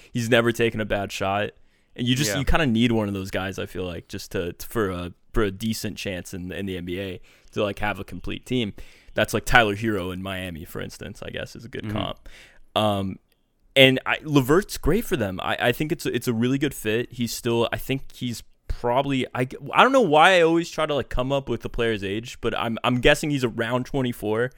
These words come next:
Speaker 1: twenty-three
Speaker 2: Yeah, that's
Speaker 1: maybe.
Speaker 2: what I would say.
Speaker 1: Um, and yeah, like you said, Oladipo <laughs> wasn't gonna re-sign with them. There was absolutely no way. So they, they got something back
Speaker 2: Mm-hmm.
Speaker 1: for it, which is,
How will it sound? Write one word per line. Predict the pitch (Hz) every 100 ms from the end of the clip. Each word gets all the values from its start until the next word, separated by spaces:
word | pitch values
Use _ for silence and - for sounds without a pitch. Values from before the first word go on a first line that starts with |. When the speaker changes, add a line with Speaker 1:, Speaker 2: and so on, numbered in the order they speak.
| - -
Speaker 1:
twenty-three | - 113 107 - 110
Speaker 2:
Yeah, | 101
that's | 120 123
Speaker 1:
maybe. |
Speaker 2:
what | - 87
I | 87
would | 90
say. | - - _ - -
Speaker 1:
Um, | 117 113 110 104 101 95 - _ _ -
and | 131 131 - _
yeah, | 139 160 123
like | 123 139
you | 147
said, | 131 156 143 110 110 - 120
Oladipo | 143 139 165 170 107
<laughs> |
wasn't | 104 - 139
gonna | 117 117
re-sign | 110 101 - 107 107
with | 90
them. | 80 - - -
There | 123
was | 113
absolutely | 123 127 - 113
no | 104 104
way. | 98 107 95
So | - 113
they, | 110 101
they | 107 110 101
got | - 120 110 - _
something | - - 120 - - - _ _ _ _ -
back | - 113 110
Speaker 2:
Mm-hmm. | 98
Speaker 1:
for | 87
it, | 65
which | 107 -
is, | 98 -